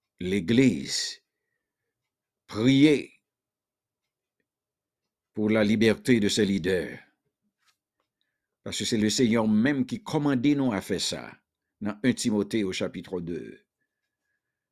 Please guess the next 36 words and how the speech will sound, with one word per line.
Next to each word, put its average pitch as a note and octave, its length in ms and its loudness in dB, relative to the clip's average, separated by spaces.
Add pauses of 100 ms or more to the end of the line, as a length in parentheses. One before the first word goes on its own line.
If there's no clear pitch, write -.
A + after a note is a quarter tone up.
(180)
Il A2+ 180 -4
dit B2 160 4
nous, B2 140 6
c'est B2 140 -2
pour A#2+ 180 0
nous B2 140 4
prier B2 600 0
pour A2 160 -4
les G#2+ 200 0
âmes G#2+ 200 -2
perdues G#2+ 440 -4
de G2 100 -6
ce G#2+ 140 -8
monde, G2 600 -4 (600)
pour A2+ 100 -4
nous A#2 120 2
prier C3 500 8
pour A#2 160 0
les A2 220 0
autorités, G2+ 880 -4 (440)
pour B2 100 -2
nous B2+ 100 4
prier C#3+ 300 4
même C3 1120 0
pour G#2+ 140 -8
assassins F#2+ 500 -4
ça E2+ 360 -6
yo, G2 460 -2 (840)
parce G2 200 -10
que B2 60 -2
le G#2 80 0
ka G#2+ 200 0
gen G#2+ 180 0
monde A2 280 2
là-dedans F#2 540 -2
yo, G2+ 420 -4